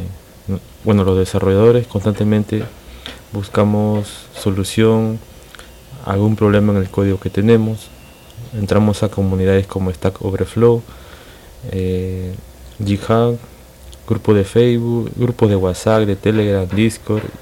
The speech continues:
y varios, varios medios en donde podemos encontrar, eh, o buscamos solución a nuestros problemas. Eh, pero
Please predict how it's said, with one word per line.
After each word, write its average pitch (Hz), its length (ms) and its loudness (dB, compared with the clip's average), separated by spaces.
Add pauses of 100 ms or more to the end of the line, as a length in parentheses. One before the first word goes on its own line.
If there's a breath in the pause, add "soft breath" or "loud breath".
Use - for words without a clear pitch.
(120)
y 107 220 -6
varios, 143 420 4
varios 127 320 2
medios 117 540 2
en 98 80 -2
donde 92 500 -2
podemos 101 340 2
encontrar, 95 480 -2 (760 loud breath)
eh, 90 760 -4 (200)
o 117 80 6
buscamos 113 520 0
solución 98 380 -4
a 98 40 0
nuestros 95 260 -4
problemas. 95 420 -4 (1080 loud breath)
Eh, 95 520 -2 (540)
pero 139 380 0